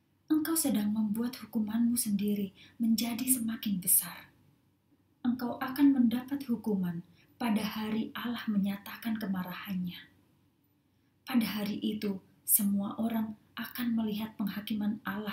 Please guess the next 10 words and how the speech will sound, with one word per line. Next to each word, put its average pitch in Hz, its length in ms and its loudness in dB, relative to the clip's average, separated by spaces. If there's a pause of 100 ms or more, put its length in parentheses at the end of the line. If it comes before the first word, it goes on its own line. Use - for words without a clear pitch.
yang 180 240 -4
adil. 190 480 -6 (3000)
Allah 311 320 2 (160)
akan 294 320 4
membalas 190 560 2
setiap 208 400 -8
orang 214 320 -2
sesuai 285 480 2
dengan 208 320 2
perbuatannya. 180 840 -2